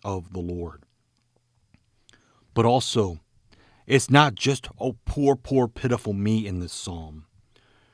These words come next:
They want vengeance. They are like the saints under the altar in heaven, crying out, "How long, O Lord?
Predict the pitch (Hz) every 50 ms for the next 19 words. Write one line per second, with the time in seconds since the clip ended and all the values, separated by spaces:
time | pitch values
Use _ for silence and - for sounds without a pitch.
0 | _ _ _ _ _ _ _ _ _ _ _ _ _ _ _ _ - 104 123 135
1 | 127 123 123 120 107 98 110 107 98 82 85 78 71 - - - _ _ _ _
2 | _ - 127 143 147 147 147 143 135 117 127 131 131 127 - - - - - _
3 | _ _ - - - _ _ - 107 113 113 107 - - - 135 131 135 131 120
4 | - - - - 123 131 131 131 117 117 113 107 110 117 123 123 117 - - 117
5 | 110 104 107 101 92 92 - 117 113 101 104 107 98 92 87 82 _ _ _ _
6 | _ _ _ _ _ _ _ _ _ _ _ - - 147 143 139 131 131 131 131
7 | 127 110 - _ _ - - - 147 165 160 156 143 147 156 165 160 156 143 120
8 | 104 135 139 131 120 117 123 131 135 131 110 95 87 82